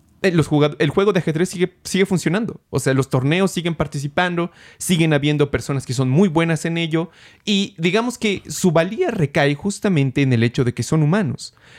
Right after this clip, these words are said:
Y entonces es una competencia entre humanos. Las máquinas prácticamente no, no intervienen, o, o, o digamos que ya no pr-, ya no tienen esta presencia así tan dura sobre las mentes de decir, "Nos pueden ganar en cualquier momento". Es como,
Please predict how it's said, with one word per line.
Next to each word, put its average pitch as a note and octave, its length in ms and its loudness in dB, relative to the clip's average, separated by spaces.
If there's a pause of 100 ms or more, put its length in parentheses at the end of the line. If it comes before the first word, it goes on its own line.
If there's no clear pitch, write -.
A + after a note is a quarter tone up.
Y D3 200 4
entonces F#3 380 2
es F#3 120 -2
una F#3 140 2
competencia D3+ 560 0
entre B2+ 180 -2
humanos. A#2 360 0
Las B2+ 160 -2
máquinas F#3 360 -2
prácticamente D#3 680 -2
no, D3 560 2
no D#3 160 2
intervienen, E3+ 640 0
o, B2 200 -2
o, C#3+ 240 2 (420)
o D#3+ 100 2
digamos G#3+ 300 2
que D#3 140 -2
ya F3+ 180 4
no G#3+ 360 0
pr-, - 140 -2
ya D#3 220 2
no A3+ 120 0
tienen G3 580 0
esta F#3 260 -2
presencia D#3+ 440 0
así D#3+ 120 -2
tan F3+ 240 0
dura D#3+ 240 2
sobre B2 260 0
las A#2+ 200 -2
mentes C#3+ 340 0
de B2+ 80 0
decir, A#2 300 -2 (160)
"Nos C#3+ 200 0
pueden E3 260 -2
ganar C3 200 0
en C3 80 -2
cualquier A2+ 300 -2
momento". C#3 360 -4 (480)
Es E3 140 -2
como, D#3 320 0